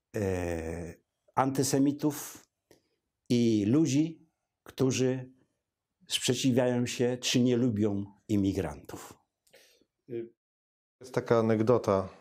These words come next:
Speaker 2: e, związana z panem, mm, Krzaklewskim, jak A W S zdo-, wygrał wybory i doszło do wyłonienia nowego rządu. Był na antenie Radia Maryja, był telefon od widza i widz zadał pytanie: „Dlaczego Żydzi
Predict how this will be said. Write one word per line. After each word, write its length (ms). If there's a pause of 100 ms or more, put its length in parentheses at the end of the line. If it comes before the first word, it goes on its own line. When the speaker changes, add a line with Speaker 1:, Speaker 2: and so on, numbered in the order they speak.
(540)
Speaker 2:
e, 40
związana 580
z 260 (240)
panem, 520 (220)
mm, 520
Krzaklewskim, 640
jak 240 (360)
A 100
W 140
S 120
zdo-, 420
wygrał 380
wybory 560
i 240 (460)
doszło 420
do 480
wyłonienia 560
nowego 360
rządu. 360
Był 240
na 120
antenie 420
Radia 280
Maryja, 460 (680)
był 360
telefon 500
od 160
widza 420 (200)
i 100
widz 340
zadał 260
pytanie: 480 (680)
„Dlaczego 440
Żydzi 440